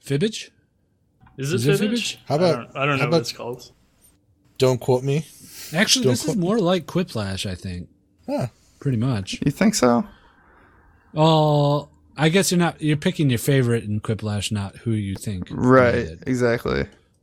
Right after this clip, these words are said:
Speaker 1: Uh, anyways, so the way this game works is I asked these guys, um, six questions each. They're gonna take turns. Uh, I'm gonna read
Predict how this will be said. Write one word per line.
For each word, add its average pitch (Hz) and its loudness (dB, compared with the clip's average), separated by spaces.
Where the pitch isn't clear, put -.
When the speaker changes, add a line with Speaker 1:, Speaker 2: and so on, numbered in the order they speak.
Speaker 1:
Uh, 156 6
anyways, 190 2
so 160 -4
the 156 -4
way 190 0
this 160 -2
game 135 0
works 135 -4
is 117 -4
I 120 -4
asked 120 -2
these 123 0
guys, 123 2
um, 123 2
six - 0
questions 151 2
each. 147 -2
They're 160 6
gonna 165 0
take 185 0
turns. 175 0
Uh, 123 2
I'm 139 4
gonna 143 4
read 180 0